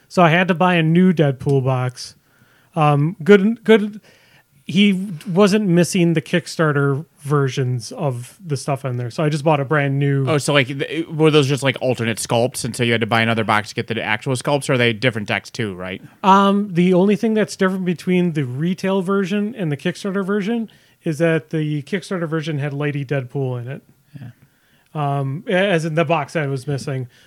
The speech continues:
Speaker 1: So his, his box was actually missing, um, Deadpool and the villain Deadpool.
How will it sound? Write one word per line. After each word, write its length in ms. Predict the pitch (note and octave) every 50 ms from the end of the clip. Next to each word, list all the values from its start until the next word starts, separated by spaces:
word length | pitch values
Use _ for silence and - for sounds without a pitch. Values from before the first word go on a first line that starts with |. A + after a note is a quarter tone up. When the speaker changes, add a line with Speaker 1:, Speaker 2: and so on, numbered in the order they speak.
| _ _ _
Speaker 1:
So 300 | D3+ - - F3 E3 D#3+
his, 340 | D3 C#3+ G3 A3 G#3 F3+ D#3 -
his 280 | C4+ A3+ F3+ A#3+ G#3 D#3+
box 320 | G#3 F#3+ F3+ F3 - -
was 120 | F#3+ E3 D#3+
actually 300 | F3+ D#3 - - F#3 D#3+
missing, 600 | D#3+ E3 D#3+ - - F3+ D#3+ D#3 D3+ D3 C#3 B2+ _ _ _ _ _ _ _ _ _ -
um, 480 | E3 D3 D3 D3 D3 C#3 C#3 C#3 C3+ C3+
Deadpool 760 | C3+ F3 F3+ G3 E3+ - - G#3 G#3+ G#3 G#3 G3+ G#3 G#3+ A#3 - _ _
and 560 | - F3 E3 D#3+ D#3 D3+ D3 C#3+ C#3+ C3+ B2+ - _ _ _ _ _ _ _ _ _ _ _ _ -
the 100 | D#3+ D3+
villain 440 | C#3 C3+ C#3+ E3 E3 D3+ D#3 D3 C3+
Deadpool. 580 | D3+ C#3+ C3 A#2+ - - C3+ B2+ A#2+ A#2+ A2+